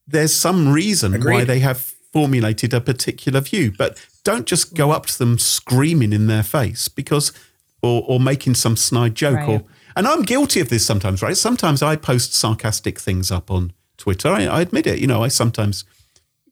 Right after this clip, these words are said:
Speaker 1: think I'm being funny, but then you have to think, well, is that actually funny to the person who's receiving it? Or does it actually reinforce them into believing that they are being victimized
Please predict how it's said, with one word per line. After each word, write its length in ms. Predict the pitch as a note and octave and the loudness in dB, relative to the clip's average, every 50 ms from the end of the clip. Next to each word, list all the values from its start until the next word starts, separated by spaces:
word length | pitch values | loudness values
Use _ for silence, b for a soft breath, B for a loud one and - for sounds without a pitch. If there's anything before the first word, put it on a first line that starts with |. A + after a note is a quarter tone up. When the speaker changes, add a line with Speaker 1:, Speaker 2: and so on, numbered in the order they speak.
| _ _ _ _ _ _ | _ _ _ _ _ _
Speaker 1:
think 240 | - B2 A2 - - | -4 -2 -2 0 0
I'm 140 | G#2+ G2+ | -2 0
being 220 | F#2+ G#2 G2 G2 F#2+ | 0 0 0 0 -2
funny, 320 | F#2+ - G#2 F#2 F#2+ G#2 | -2 -2 -2 0 0 0
but 140 | A#2 - B2+ | 0 -2 -2
then 120 | B2+ E3 | 0 0
you 80 | E3+ F3 | 2 2
have 120 | E3 E3 | 0 0
to 80 | - E3 | -2 -4
think, 220 | - F3 D#3+ D#3+ | -2 -2 -4 -2
well, 260 | E3+ E3 E3 - - _ _ _ _ _ _ _ _ _ _ - | -2 -2 -2 -4 -6 _ _ _ _ _ _ _ _ _ _ -4
is 200 | E3+ G3+ - - | -2 0 0 0
that 180 | C#3+ G#2+ - - | 0 -2 -2 -4
actually 560 | - F#2 - - - - - E2 E2 E2 F2 - _ _ _ _ | -4 -6 -6 -4 -6 -6 -4 -2 -4 -4 -6 -12 _ _ _ _
funny 280 | - G2 F2+ F2 F2+ | -6 -4 -2 -2 -4
to 120 | F2+ - - | -6 -6 -8
the 80 | G2 | -6
person 340 | F#2 - G#2 G#2 G#2 - G#2+ | -4 -2 -2 -2 0 0 -2
who's 160 | G2+ G2 - G#2 | -2 -2 -2 -6
receiving 360 | G#2+ - - B2+ B2+ - E2+ | -4 -2 -2 -2 -2 -2 -4
it? 40 | - | -4
Or 60 | F#2+ | -2
does 180 | G2 B2+ A#2 | -2 0 0
it 100 | C3 - | 0 0
actually 520 | - A#2+ - - - - - F2+ F2+ F2 - b b b b | -2 -4 -4 -4 -6 -6 -2 -2 -2 -4 -4 b b b b
reinforce 800 | - G#2 A2 A2 G#2+ G#2 G#2+ G2+ - - A#2 A2+ A2+ A2 - - | -2 0 0 2 0 0 -2 -4 -2 -2 0 0 0 -2 -2 -2
them 120 | G#2+ F#2+ | 0 0
into 220 | F#2+ F#2+ F#2 - F#2 | 0 0 0 -2 -2
believing 400 | F#2 G2 F#2+ G2 F#2+ - F#2+ F#2 | -2 0 0 0 0 0 0 -2
that 160 | F#2 - - | -2 -2 -2
they 160 | - G2+ G2+ | -4 -2 -2
are 140 | G2 F2+ F2+ | 0 -2 -2
being 280 | F2+ G2 F#2 F2+ F2+ F2 | -2 -2 -2 -2 -2 -4
victimized 760 | E2+ G#2 G2 - - - F#2 F#2 F2 F2 F2+ F#2 - - | -4 -6 -8 -8 -8 -6 -4 -2 -2 -2 -4 -4 -6 -8